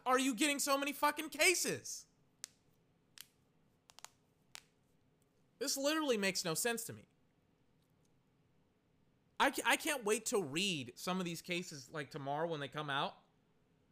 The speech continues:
It's like, bro, like, this shit does not, this does not sit well, and if anyone, like, seriously covers this,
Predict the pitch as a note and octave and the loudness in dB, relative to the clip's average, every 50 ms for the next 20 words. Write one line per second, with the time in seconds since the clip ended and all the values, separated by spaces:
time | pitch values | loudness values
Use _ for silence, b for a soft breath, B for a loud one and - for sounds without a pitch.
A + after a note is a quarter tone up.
0 | _ _ _ _ _ _ _ _ - A3+ A3+ C4+ C4+ A#3 - - A3+ B3 B3+ A#3+ | _ _ _ _ _ _ _ _ -10 -4 -2 0 0 -2 -2 0 2 2 2 2
1 | A#3 A3+ F#3+ - C4 C#4+ - - D4+ - - D3 F#3+ G#3 D#3+ D#3 F#3 G3+ A3+ A3+ | 2 -2 -4 -4 -4 -6 -4 -6 -8 -8 -4 -4 -4 -2 -2 0 2 2 2 2
2 | - - - _ _ _ _ _ _ _ - C#3+ C4 D4+ - - D#4 C#4+ A3+ D#3+ | 0 -6 -20 _ _ _ _ _ _ _ -2 0 2 2 2 2 0 -2 -2 0
3 | F3 E3+ F3+ F#3+ B3+ D4 - - - G#3+ G3+ G3+ F3+ F3 F3 F3 F3 F#3 G#3+ G#3+ | 0 4 4 4 4 4 2 0 2 2 2 0 0 0 2 4 4 4 2 0
4 | - - _ - F3+ E3+ E3+ E3+ - - - F3+ F#3+ G3+ G#3+ A3+ A#3+ A#3+ A3 G3+ | -2 -6 _ 0 2 2 2 0 -2 -2 0 2 2 4 4 4 4 4 4 2
5 | F3 D#3+ - - - - - - - F#3 F3+ F3+ F#3 F#3 - - G3 E3 - E3 | 2 2 0 -6 -8 -4 -4 0 0 2 2 2 0 0 -2 -4 -4 0 2 2
6 | D#3+ D#3 E3+ F#3 F3+ F#3+ G#3 G3+ - | 2 4 2 0 0 0 -2 -2 -4